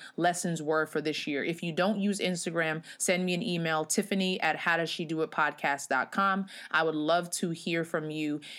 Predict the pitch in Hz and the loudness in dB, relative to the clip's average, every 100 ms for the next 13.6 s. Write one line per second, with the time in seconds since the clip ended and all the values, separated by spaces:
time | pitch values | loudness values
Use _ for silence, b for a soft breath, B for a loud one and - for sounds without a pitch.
0 | B 185 175 170 - 185 180 175 175 175 | B 2 2 2 4 4 2 0 -2 0
1 | 233 269 269 262 254 B B _ 214 233 | 2 2 2 2 -2 B B _ 2 4
2 | 208 190 196 185 170 165 - 175 175 170 | 4 2 2 0 2 0 2 2 2 0
3 | 170 - 180 175 165 165 170 160 156 147 | 0 2 4 4 0 -2 -4 2 4 4
4 | 151 151 151 151 147 143 139 B B B | 2 0 0 2 0 -2 -8 B B B
5 | 190 190 175 170 165 - 175 196 185 180 | 2 4 4 0 -2 -2 2 4 2 2
6 | 196 208 226 226 B _ - 220 233 247 | 4 4 2 0 B _ 2 4 4 2
7 | 277 285 285 - - 175 175 208 185 185 | 2 2 -2 -6 -2 -2 0 2 4 4
8 | 185 180 175 - 175 160 - - 196 202 | 4 2 0 -2 -2 -2 -2 0 2 2
9 | 233 214 233 233 B - - - 196 190 | 4 4 4 0 B -4 -2 2 0 0
10 | - - 175 170 165 170 - - 143 135 | -8 -4 -2 0 -2 -4 -12 -4 -4 -4
11 | 127 - _ _ _ _ _ _ _ _ | -8 -18 _ _ _ _ _ _ _ _
12 | _ _ _ _ _ _ _ _ _ - | _ _ _ _ _ _ _ _ _ -4
13 | - 226 285 339 - | 2 4 2 -2 -8